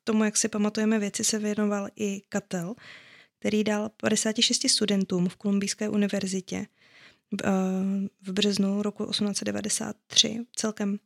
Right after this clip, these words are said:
padesát šest otázek. Třeba na otázka typu: „Padá dřív listí na podzim u kaštanů nebo u dubů?“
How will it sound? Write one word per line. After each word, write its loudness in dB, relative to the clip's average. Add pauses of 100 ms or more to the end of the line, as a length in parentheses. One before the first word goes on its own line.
(220)
padesát -2
šest -2 (160)
otázek. -4 (460)
Třeba -2 (380)
na -2
otázka -2
typu: -12
„Padá 0
dřív 0
listí -2
na 0
podzim -4
u -4
kaštanů 0
nebo 0
u -6
dubů?“ -6